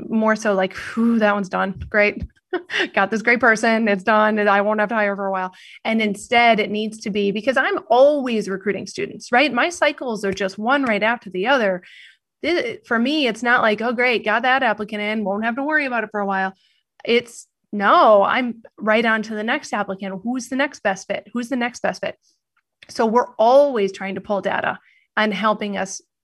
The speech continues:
do what we do better. And often I think that that's a missed opportunity for corporate kind of recruiting, is that what's, what's next? What do, what do we need to figure out?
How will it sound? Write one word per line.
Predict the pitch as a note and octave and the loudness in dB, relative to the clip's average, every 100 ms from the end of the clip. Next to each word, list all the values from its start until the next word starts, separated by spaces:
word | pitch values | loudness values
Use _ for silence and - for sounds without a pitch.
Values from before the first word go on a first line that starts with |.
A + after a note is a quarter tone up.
| - | -14
do | F#3+ A3 A3 | -6 -2 0
what | G#3+ G3 | 0 0
we | G#3+ | -2
do | F#3+ F#3+ F#3 | -2 -4 -4
better. | F#3+ G#3 - - F#3+ _ - - _ | -4 -4 -4 -6 -8 _ -20 -20 _
And | G#3 G3+ G3 - - | -2 0 -2 -6 -4
often | A3+ A3 A3 A3+ G#3+ | 2 2 2 -2 -4
I | F#3+ | -4
think | F#3+ G3 | -6 -8
that | F#3 F#3+ | -6 -6
that's | F3+ F3+ | -6 -6
a | |
missed | F3 F#3+ F#3+ - - | -6 -4 -4 -6 -10
opportunity | E3+ - - - F#3 A3 C#4 D4+ | -8 -8 -12 -10 -8 -4 -4 -4
for | D#4 - G#3 | -8 -4 -4
corporate | G3 A3 G3 F3 - - _ - | -2 -2 -2 -2 -4 -6 _ -16
kind | A3+ G#3 | -8 -4
of | F#3 F#3 | -4 -4
recruiting, | A3 A3+ - C4+ G#3 F#3 | -4 -4 -2 0 0 -2
is | F#3+ F#3 | -2 0
that | F#3+ - - - _ _ _ | -2 -4 -20 -20 _ _ _
what's, | G#3+ A#3 A3+ - _ | -2 -2 -4 -20 _
what's | - A#3 A#3 | -6 -6 -2
next? | A3 - - F3+ | -4 -4 -12 -6
What | G#3+ | -2
do, | G#3+ | -2
what | F3+ G#3+ | -2 -2
do | A#3 | -2
we | B3 | -4
need | A#3+ A3+ | -4 -4
to | |
figure | G#3 G#3 F#3+ F#3 | -4 -4 -2 -2
out? | F3 F3+ | -2 -4